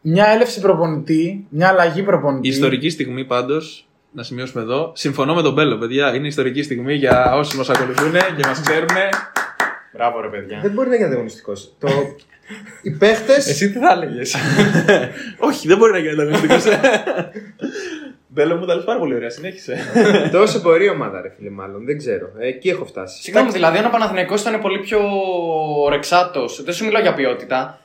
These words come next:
Speaker 3: και είχε ένα πεντάρι που δεν έχει και πήγαινε το Μίτογλου στο τέσσερα, πίσω από τον Παπαγιάννη το πεντάρι, και ένα play παραπάνω, κανονικό play, δεν με νοιάζει να είναι παίκτης του ενός εκατομμυρίου, να είναι όμως play, καλός οργανωτής και να μπορεί να ηρεμήσει την ομάδα. Δεν θα ήταν ο Παναθηναϊκός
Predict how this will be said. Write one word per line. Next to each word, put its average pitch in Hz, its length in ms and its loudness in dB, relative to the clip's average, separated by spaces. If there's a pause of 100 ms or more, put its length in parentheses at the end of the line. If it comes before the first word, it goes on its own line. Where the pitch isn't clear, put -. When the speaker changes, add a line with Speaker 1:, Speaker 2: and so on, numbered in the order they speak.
Speaker 3:
και 196 120 2
είχε 185 360 2
ένα 202 200 0
πεντάρι 190 580 2
που 170 80 -12
δεν 190 180 -2
έχει 202 180 0
και 165 120 -6
πήγαινε 196 280 -4
το 196 80 -2
Μίτογλου 190 280 -4
στο 180 120 -6
τέσσερα, 117 600 -4 (180)
πίσω 160 160 -6
από 175 80 -4
τον 170 160 -4
Παπαγιάννη 147 360 0
το 123 80 -8
πεντάρι, 107 400 -4 (220)
και - 100 -2
ένα 202 240 4
play 190 440 0 (580)
παραπάνω, 165 480 2
κανονικό 196 520 2
play, 214 200 4
δεν 190 120 0
με 208 80 2
νοιάζει 202 300 0
να 160 140 -4
είναι 139 200 -2
παίκτης 147 360 -4
του 147 120 -2
ενός 135 260 -2
εκατομμυρίου, 131 580 -4
να 175 120 0
είναι 226 140 2
όμως 233 320 -4
play, 180 340 0 (260)
καλός 185 340 2
οργανωτής 196 760 -4
και 165 100 -6
να 156 80 -2
μπορεί 185 160 -2
να 208 80 0
ηρεμήσει 196 300 -2
την 196 80 -8
ομάδα. 185 520 -2 (140)
Δεν 175 140 2
θα 202 80 0
ήταν 202 120 2
ο 196 40 2
Παναθηναϊκός 160 880 0